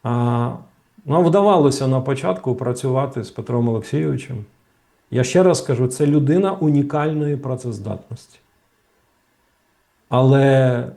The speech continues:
людина, яка фактично вийшла за рамки Конституції, і я вже тоді сказав фразу: «Якби такі речі витворяв, е, Кучма, його б точно відправили у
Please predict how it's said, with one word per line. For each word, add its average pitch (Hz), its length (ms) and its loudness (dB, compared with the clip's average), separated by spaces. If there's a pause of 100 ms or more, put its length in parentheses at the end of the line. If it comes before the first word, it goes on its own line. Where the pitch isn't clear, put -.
(120)
людина, 135 540 2
яка 131 240 -2
фактично 117 880 -6
вийшла 135 480 2
за 123 160 0
рамки 127 720 -4 (460)
Конституції, 139 1000 -4 (500)
і 123 460 0 (540)
я 139 160 2
вже 143 160 4
тоді 165 300 2
сказав 135 380 -2
фразу: 123 520 -2 (680)
«Якби 131 400 2
такі 160 340 0
речі 151 320 2
витворяв, 135 760 -2 (280)
е, 123 100 -8
Кучма, 113 560 -8 (560)
його 123 300 2
б - 80 -6
точно 185 340 0
відправили 110 760 -4
у 107 420 -10